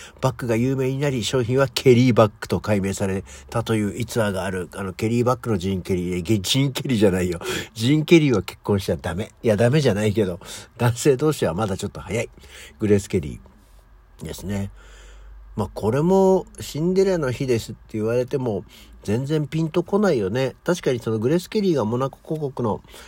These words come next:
レーニエ三世と結婚しましたよねっていうのなんて、なんとなくうっすら覚えてるけども、そのグレース・ケリーっていう女優さん自体はそんなに馴染みが深くはない気がするんだよね。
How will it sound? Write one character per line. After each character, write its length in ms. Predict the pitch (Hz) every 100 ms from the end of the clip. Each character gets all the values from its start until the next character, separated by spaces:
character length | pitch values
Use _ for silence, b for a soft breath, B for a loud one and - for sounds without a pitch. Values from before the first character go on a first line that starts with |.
| B -
レ 120 | 135
ー 40 |
ニ 100 | 127
エ 80 | 117
三 220 | 107 131
世 160 | 120 110
と 360 | - 98 90 - -
結 160 | - -
婚 160 | - 120
し 140 | -
ま 120 | 147
し 80 | 160
た 80 | -
よ 140 | 98 98
ね 260 | 135 143
っ 20 | 143
て 180 | -
い 60 | 196
う 200 | 226 247
の 220 | 269 285
な 180 | 311 320
ん 60 | 370
て、 440 | - _ - 262
な 180 | 180 240
ん 60 | 320
と 80 | 349
な 60 |
く 100 | -
う 20 | 175
っ 20 |
す 80 | -
ら 100 | 202
覚 200 | 151 185
え 20 |
て 100 | 180
る 60 | 147
け 80 | 110
ど 120 | 117
も、 260 | 123 113 - B B B B
そ 120 | -
の 200 | 113 101 101 117 127 - _ -
グ 160 | 117 139
レ 140 | 294
ー 40 |
ス・ 140 | 339 -
ケ 140 | 370
リ 180 | 320 139
ー 40 |
っ 20 | -
て 180 | -
い 80 | 98
う 140 | 92 85
女 120 | 95
優 180 | 110 120
さ 220 | 120 117
ん 80 | 117
自 160 | 120
体 220 | 120 92
は 140 | 80 135
そ 180 | - 208
ん 240 | 277 277
な 100 | 285
に 340 | 277 294 196 165 - _ - b b b b -
馴 160 | 120
染 120 | 120
み 140 | 170 185
が 140 | 180
深 220 | 175 -
く 140 | 196 120
は 220 | 92 73 B B B -
な 220 | 135 190
い 140 | 165
気 180 | - 101
が 140 | 87
す 120 | 78 92
る 140 | 87
ん 100 | 85
だ 140 | 71
よ 60 | 67
ね。 420 | 67 190 190 196